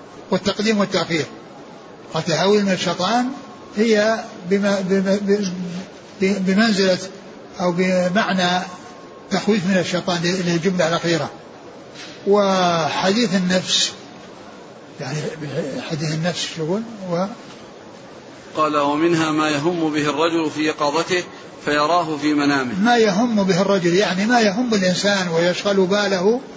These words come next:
Speaker 1: في يقظته يراه في منامه، يراه في منامه. ومنها ما هو جزء من ستة وأربعين جزءا من النبوة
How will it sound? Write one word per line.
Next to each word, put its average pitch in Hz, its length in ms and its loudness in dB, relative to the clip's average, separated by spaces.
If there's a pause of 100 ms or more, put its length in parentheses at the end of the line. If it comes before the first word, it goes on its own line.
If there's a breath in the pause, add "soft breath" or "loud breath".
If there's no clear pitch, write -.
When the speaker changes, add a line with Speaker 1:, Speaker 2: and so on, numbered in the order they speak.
(160)
Speaker 1:
في 214 80 4
يقظته 214 500 2
يراه 262 400 4
في 214 160 2
منامه، 180 400 0 (960)
يراه 180 460 2 (400)
في 214 120 4
منامه. 175 540 0 (720)
ومنها 202 1300 2
ما 214 180 2
هو 190 160 4
جزء 220 320 2
من 190 200 0
ستة 208 300 2
وأربعين 185 520 2
جزءا 208 240 2
من 185 160 0
النبوة 226 420 2